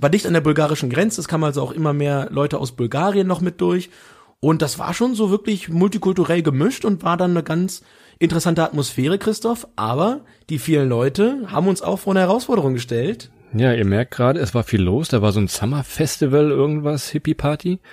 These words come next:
Speaker 2: und dementsprechend, es gab wirklich kein Hotel. Das haben wir vorher, nachher nie wieder erlebt. Es gab kein Hotel. Ich wiederhole es gerne nochmal.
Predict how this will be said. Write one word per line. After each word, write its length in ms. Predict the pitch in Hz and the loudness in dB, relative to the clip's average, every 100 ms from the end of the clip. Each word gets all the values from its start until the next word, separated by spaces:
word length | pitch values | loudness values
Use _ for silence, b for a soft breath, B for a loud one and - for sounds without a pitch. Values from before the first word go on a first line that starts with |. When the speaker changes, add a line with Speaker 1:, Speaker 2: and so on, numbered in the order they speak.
| B B B | B B B
Speaker 2:
und 240 | 110 87 - | -2 2 4
dementsprechend, 840 | 143 156 - 214 202 147 - - - | 4 2 0 0 0 -2 -4 -10 -6
es 260 | 101 - | -6 -4
gab 380 | - 95 - - | -2 -2 -2 -2
wirklich 300 | 104 - - | -2 -2 -6
kein 280 | - 92 87 | -6 -4 -2
Hotel. 440 | 110 - 87 82 - B B | -4 -2 -2 -2 -10 B B
Das 160 | - - | -4 2
haben 120 | 113 | 4
wir 280 | 110 107 110 123 | 6 4 2 -6
vorher, 540 | - - 117 143 160 | -10 0 2 2 2
nachher 580 | 139 101 113 135 143 151 | 2 2 2 0 0 -2
nie 280 | 107 98 147 | 0 0 2
wieder 160 | 151 165 | 2 2
erlebt. 540 | 120 90 127 - - _ - | 4 4 2 -2 -20 _ -10
Es 220 | - - | -10 -6
gab 400 | 85 98 - - _ | -2 -2 -4 -12 _
kein 340 | - - 82 82 | -8 -4 -2 -2
Hotel. 340 | 127 - 175 | -4 0 0
Ich 100 | 92 | 0
wiederhole 280 | 101 82 98 | 0 0 -4
es 80 | - | -4
gerne 200 | 98 110 | -2 0
nochmal. 440 | 127 127 135 180 | 0 2 2 0